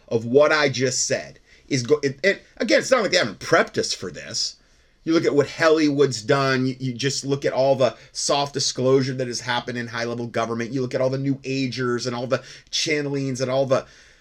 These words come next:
all the ways they've brainwashed and prepped humanity for that exact scenario that I just laid out. And then I, that was an elementary way of presenting it. And the U N is gonna be involved in on it, and, and all the aspects of our government. And, and it's probably gonna be a,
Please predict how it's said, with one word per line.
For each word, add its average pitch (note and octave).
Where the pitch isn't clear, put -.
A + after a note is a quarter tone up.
all F#3
the G#3
ways E3
they've B2+
brainwashed B2
and F#2
prepped -
humanity A2
for B2
that D3+
exact D3
scenario A#2+
that G2
I G2
just F#2+
laid F#2
out. D2
And A#2
then B2
I, B2+
that C3
was A2
an B2
elementary A#2
way G2
of F2+
presenting F#2
it. B1
And G2
the F#2+
U A#2
N C3+
is A#2
gonna A#2
be A2
involved G#2
in G#2
on G2
it, G2
and, G2
and F#2+
all A#2+
the A#2+
aspects A#2
of A2+
our A2
government. G#2
And, G2+
and G#2
it's G2+
probably A#2+
gonna A2+
be G#2+
a, G2